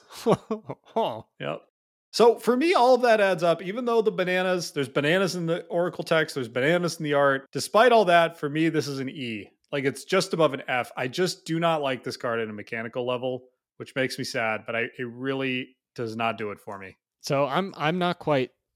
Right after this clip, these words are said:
Speaker 1: quite done digging
Speaker 2: Wow.
Speaker 1: into the, the Kibo lore here. So Kibo is an Uktabi prince, right?
Speaker 2: Okay.
Speaker 1: Uh, which has to be a callback to Uktabi Orangutan,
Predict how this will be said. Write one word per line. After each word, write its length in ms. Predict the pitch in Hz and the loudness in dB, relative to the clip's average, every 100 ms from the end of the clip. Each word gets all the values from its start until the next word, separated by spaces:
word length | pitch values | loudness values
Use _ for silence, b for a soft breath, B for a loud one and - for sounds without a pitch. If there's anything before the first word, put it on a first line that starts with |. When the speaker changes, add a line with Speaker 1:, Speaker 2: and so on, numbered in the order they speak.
| _ | _
Speaker 1:
quite 300 | - 127 117 | -2 -2 -2
done 420 | 120 101 95 104 _ _ - | -10 -10 -14 -18 _ _ -8
digging 240 | 123 113 | -6 -2
Speaker 2:
Wow. 160 | 131 143 | 2 2
Speaker 1:
into 120 | 113 | 2
the, 220 | 104 101 | -6 -10
the 100 | - | -10
Kibo 520 | 120 127 113 107 104 104 | -10 -8 -6 -6 -6 -8
lore 260 | 123 113 104 | -12 -10 -10
here. 200 | 98 95 | -10 -12
So 160 | - 110 | -10 -4
Kibo 380 | 160 190 185 | -2 2 4
is 140 | 156 135 | 4 0
an 180 | 127 120 | -4 -6
Uktabi 680 | 147 127 - 123 113 104 98 - - | -10 -10 -4 -2 0 -4 -8 -12 -12
prince, 360 | 104 82 - | -12 -12 -16
right? 220 | 98 101 - _ | -12 -12 -12 _
Speaker 2:
Okay. 140 | 110 107 | -6 -4
Speaker 1:
Uh, 320 | 104 98 95 - | -4 -4 -6 -4
which 520 | 123 117 - - - _ _ - | 0 0 -2 -6 -8 _ _ -2
has 320 | - 180 - | 2 2 2
to 100 | 143 | -2
be 400 | 117 98 95 - _ _ | -2 -4 -8 -12 _ _
a 100 | 127 | -12
callback 560 | - 123 110 104 107 - | 0 2 2 -2 -4 -10
to 480 | - 110 98 101 107 _ | -10 -8 -8 -12 -14 _
Uktabi 640 | 131 - 127 123 123 113 113 | -12 -4 0 0 0 -4 -6
Orangutan, 680 | 120 110 98 - 98 85 | -6 -6 -8 -12 -14 -14